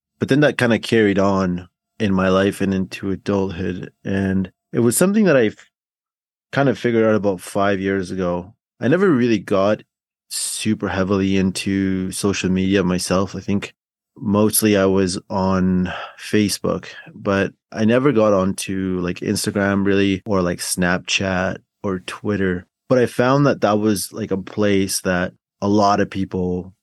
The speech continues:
were essentially putting themselves out there for others to compare. But then subconsciously, it was also something that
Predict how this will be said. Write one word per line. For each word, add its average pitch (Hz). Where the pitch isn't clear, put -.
were 110
essentially 117
putting 110
themselves 92
out 92
there 147
for 104
others 95
to 95
compare. 92
But 92
then 101
subconsciously, 110
it 95
was 90
also 95
something 87
that 87